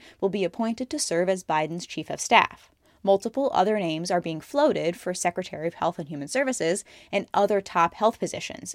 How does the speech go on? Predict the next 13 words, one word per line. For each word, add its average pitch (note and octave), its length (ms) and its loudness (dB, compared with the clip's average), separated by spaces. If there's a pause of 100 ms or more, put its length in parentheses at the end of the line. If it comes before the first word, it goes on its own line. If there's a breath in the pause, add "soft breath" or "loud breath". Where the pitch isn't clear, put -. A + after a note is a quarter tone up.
including A#3 600 0 (140)
Governor G3+ 340 6
of F#3 180 4
New F3 140 -2
Mexico E3+ 560 2
and F3 240 -4
former F#3+ 300 -2
State - 340 -6
Secretary F#3 480 -4
of E3+ 60 -4
Health F3 340 0 (140)
Michelle F3+ 500 0
Grisham, F3+ 480 0